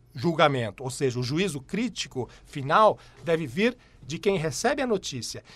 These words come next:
E quando, na verdade, essa ideia de pedalada já vem com o carimbo de crime. Então, essa é uma estratégia argumentativa que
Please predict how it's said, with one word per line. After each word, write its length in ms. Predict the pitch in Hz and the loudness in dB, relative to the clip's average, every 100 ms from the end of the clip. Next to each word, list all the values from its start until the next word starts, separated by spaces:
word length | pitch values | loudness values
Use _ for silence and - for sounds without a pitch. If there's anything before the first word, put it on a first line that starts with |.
| - | -14
E 80 | |
quando, 260 | - 233 226 | 4 6 8
na 120 | 214 | 6
verdade, 560 | 175 147 160 240 226 220 | 6 4 4 6 6 2
essa 240 | 185 185 202 | -4 0 0
ideia 280 | 180 170 | 2 0
de 120 | 143 147 | 0 -4
pedalada 840 | - 160 139 147 208 226 165 139 | -6 -2 0 2 4 4 2 0
já 180 | 139 196 | 6 6
vem 220 | 165 220 | 4 -2
com 140 | 220 | -2
o 40 | 220 | -2
carimbo 480 | - 202 185 196 190 | 2 2 2 0 -2
de 100 | 190 | -4
crime. 380 | - 170 135 - - - - | -4 -4 -4 -6 -16 -20 2
Então, 240 | 226 233 | 6 6
essa 520 | - 226 277 - 269 - | 4 4 4 4 4 6
é 100 | 214 | 6
uma 120 | 220 | 8
estratégia 680 | 190 208 180 196 196 170 170 | 6 2 2 6 8 8 4
argumentativa 1080 | 165 165 156 151 131 127 - 240 214 147 123 - - - | 2 0 -2 -2 -4 -4 -4 -2 0 0 -2 -8 -20 0
que 360 | 226 254 269 | 6 6 4